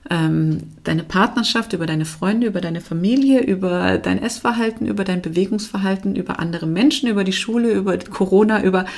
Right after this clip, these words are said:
whatever. Hör dir ganz genau zu. Und das ist gar nicht so einfach, denn vielleicht weißt du es schon, wir denken jeder, jeden Tag ungefähr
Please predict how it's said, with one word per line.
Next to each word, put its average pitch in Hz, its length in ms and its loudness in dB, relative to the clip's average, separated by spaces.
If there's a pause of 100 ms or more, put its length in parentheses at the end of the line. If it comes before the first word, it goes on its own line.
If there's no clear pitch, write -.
(180)
whatever. 165 760 -2 (1040)
Hör 254 300 6
dir 208 200 2
ganz 214 420 -2
genau 185 260 -2
zu. - 340 -4 (1700)
Und 208 80 4
das 226 140 2
ist 262 140 -2
gar 226 160 6
nicht 262 160 6
so - 140 -4
einfach, 190 420 0
denn 208 420 0
vielleicht 190 340 -2
weißt 208 300 0
du 233 60 -4
es 226 60 -2
schon, 226 260 -2
wir 190 80 2
denken 214 320 -2
jeder, 233 500 2 (220)
jeden 254 360 2
Tag 190 440 -4 (100)
ungefähr 202 720 2